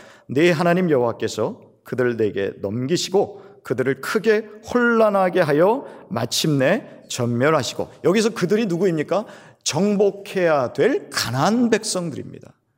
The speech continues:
적들입니다. 하나님을 잊어버리고 악한 행위를 하는 사람들을, 그 백성들을 아무리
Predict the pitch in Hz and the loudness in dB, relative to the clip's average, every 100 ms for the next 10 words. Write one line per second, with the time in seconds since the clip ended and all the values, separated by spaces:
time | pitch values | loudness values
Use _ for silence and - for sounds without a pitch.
0 | _ - - - - 277 233 156 113 - | _ -2 -2 -2 -8 -4 -4 -4 -8 -14
1 | - _ _ _ _ _ _ _ _ - | -20 _ _ _ _ _ _ _ _ -20
2 | - - - - 262 254 247 240 196 202 | -20 -20 -20 -2 2 4 4 4 4 2
3 | 214 214 196 226 147 - 220 202 202 202 | 4 4 4 2 2 0 0 2 4 4
4 | 180 208 196 - 208 190 156 165 170 104 | 2 0 -2 0 0 0 2 2 2 -2
5 | - - - - _ 220 262 - - 202 | -8 -20 -20 -20 _ 2 2 0 0 0
6 | 185 165 247 165 - - - - 175 202 | 2 4 4 2 -2 -12 -6 -2 2 2
7 | 240 170 - | 2 -2 -4